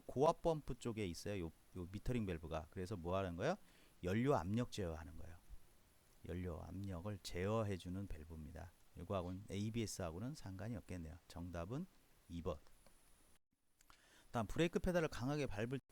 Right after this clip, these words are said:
때 후륜이 먼저 락이 되지 않도록 하기 위해서 유압이 일정한 압력으로 상승하면 그 이상 후륜 측에 유압이 가해지지 않도록 제한한다. 그러니까 뒷바퀴 유압을,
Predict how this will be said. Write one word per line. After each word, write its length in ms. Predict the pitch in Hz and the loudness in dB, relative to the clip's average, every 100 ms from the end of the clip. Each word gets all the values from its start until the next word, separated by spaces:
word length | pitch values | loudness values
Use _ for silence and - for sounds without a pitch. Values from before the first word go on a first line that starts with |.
| - | 0
때 140 | 110 | 0
후륜이 360 | 101 170 196 135 | 2 0 2 4
먼저 420 | 87 113 151 117 | 6 6 6 4
락이 280 | 95 117 143 | 4 4 2
되지 240 | 143 123 | 2 2
않도록 400 | 98 110 131 - | 0 0 -2 2
하기 80 | 117 | 0
위해서 160 | 110 95 | 0 -2
유압이 500 | 95 120 139 123 95 | 2 6 6 4 2
일정한 460 | 117 131 156 147 123 | 0 0 2 4 2
압력으로 280 | 110 107 | 2 0
상승하면 760 | 90 - - 127 147 117 85 82 - | -4 -10 -8 0 0 2 -2 -4 -12
그 280 | - 131 139 | -4 2 4
이상 340 | 110 143 156 - - | 4 4 2 -2 -14
후륜 400 | - 180 170 135 | -8 -4 -2 -4
측에 380 | - - 139 147 - - | -8 -2 -2 -2 -6 -2
유압이 380 | 98 104 101 98 | 2 2 2 -4
가해지지 1400 | - 101 110 120 120 - - - - - - - 147 - | -2 4 6 6 4 0 -10 -14 -14 -14 -16 -8 -6 -4
않도록 460 | - 92 - 147 - | -6 -4 -2 -2 -2
제한한다. 420 | 107 104 87 101 | -2 -2 -2 -6
그러니까 300 | - 107 110 - | -8 -2 -2 0
뒷바퀴 640 | 135 - 170 165 - 127 | -6 2 4 4 0 -4
유압을, 460 | 98 113 107 135 | 0 2 4 2